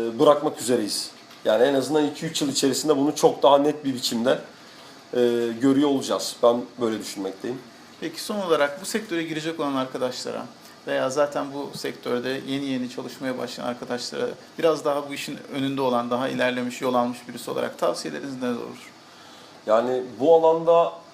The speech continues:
Speaker 1: e, tavsiyem eğer ki bir üniversite öğrencisi ise arkadaşlar, e, veri tabanı dersleri zaten mevcut ama veri madenciliği ve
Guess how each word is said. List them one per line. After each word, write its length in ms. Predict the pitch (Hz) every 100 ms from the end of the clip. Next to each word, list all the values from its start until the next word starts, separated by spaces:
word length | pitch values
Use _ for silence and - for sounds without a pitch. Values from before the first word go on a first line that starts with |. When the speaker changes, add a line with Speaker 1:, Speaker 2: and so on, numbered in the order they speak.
| -
Speaker 1:
e, 60 | 120 123 120 120 -
tavsiyem 580 | 123 123 - 151 151 120 - - -
eğer 320 | 131 143 143
ki 100 | 151
bir 100 | 147
üniversite 680 | 143 147 151 - 147 117 - -
öğrencisi 600 | 113 113 110 110 110 - - - - - - -
ise 400 | 135 123 - 95 - -
arkadaşlar, 600 | 101 98 107 98 - 120 123 - - - - - - - -
e, 60 | 117 117 113 110 110 107 104
veri 240 | 143 170
tabanı 480 | 175 151 160 160 160 -
dersleri 500 | 123 - - 147 143
zaten 420 | 135 147 143 123 98 101
mevcut 340 | 117 107 -
ama 300 | 147 120 98
veri 180 | 117 147
madenciliği 720 | 147 139 139 139 131 135 135
ve 180 | 131